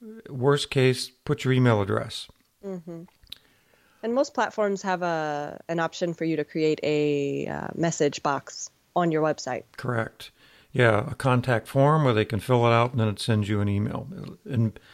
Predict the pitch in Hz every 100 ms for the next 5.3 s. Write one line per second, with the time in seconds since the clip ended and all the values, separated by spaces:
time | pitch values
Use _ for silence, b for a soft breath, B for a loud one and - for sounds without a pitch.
0 | B B B 135 139 156 - 127 110 -
1 | 110 104 98 - 113 117 101 101 107 117
2 | 135 - _ _ _ b b b b b
3 | b b b b - - 226 302 453 294
4 | 190 190 185 180 - _ - 269 262 -
5 | 190 185